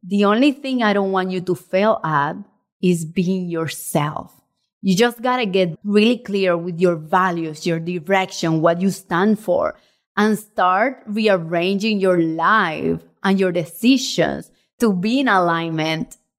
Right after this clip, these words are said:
with that data, to be in alignment with your direction, your values, and everything else. So three things I failed at, just as a summary. Doing it all by myself, totally failed at that.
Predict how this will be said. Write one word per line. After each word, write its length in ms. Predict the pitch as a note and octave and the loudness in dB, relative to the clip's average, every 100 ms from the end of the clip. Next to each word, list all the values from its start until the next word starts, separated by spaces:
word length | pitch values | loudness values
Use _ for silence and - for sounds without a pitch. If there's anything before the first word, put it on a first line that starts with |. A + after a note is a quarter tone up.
| _ | _
with 320 | E3 F#3 D#3+ | 2 2 2
that 260 | E3 E3 D#3+ | -2 -2 -2
data, 400 | E3 D#3 D#3 D3+ | -2 2 0 0
to 80 | E3+ | -4
be 260 | D#3 F#3 | -2 0
in 60 | G#3 | 2
alignment 560 | G#3+ F#3 E3+ E3+ E3 D#3 | 2 2 0 0 -2 -2
with 180 | D#3+ | -2
your 120 | D#3 D#3 | -2 -4
direction, 580 | D#3+ D#3 D#3+ - E3 | -2 0 0 0 -4
your 160 | D#3 D#3 | -2 -4
values, 540 | D3 D#3 D#3 D#3+ E3 | 2 2 2 -4 -6
and 180 | D#3 D3 - | -4 -4 -4
everything 440 | E3 D#3 - E3+ | -2 -2 0 0
else. 320 | - A#1+ - _ _ _ _ _ _ | 0 -2 -6 _ _ _ _ _ _
So 360 | - A#3 A3+ - | 0 2 0 -4
three 220 | C4 D4+ | 0 2
things 400 | D4+ D4 C#4 B3+ | 2 -2 -2 0
I 160 | B3 A3 | 0 0
failed 420 | - A3 G3+ F3 | -2 -2 -2 -2
at, 340 | D3 C#3+ - - _ _ - | -2 -2 -4 -14 _ _ -8
just 260 | G3+ G#3+ G#3 | 2 4 4
as 140 | A#3 | 0
a 80 | A#3+ | -2
summary. 680 | - G#3+ F#3+ E3 E3 - - _ _ _ | 0 0 2 -2 -4 -8 -14 _ _ _
Doing 340 | G3+ A#3 B3 B3+ | -2 2 2 2
it 200 | B3+ - _ - | -2 -6 _ -4
all 240 | G3+ G3+ | -2 0
by 160 | G#3 A3 | 0 0
myself, 960 | A3+ A3 - F#3 D#3 D#3+ - E3 - | 0 -2 2 2 4 2 -4 -10 -20
totally 600 | - G3 F#3+ F#3+ G3 F#3+ | -2 0 2 0 -4 -6
failed 500 | F#3 - F#3 E3+ E3+ | -8 -2 2 2 0
at 140 | E3 - | -4 0
that. 340 | C#2+ C2+ - | 2 0 -4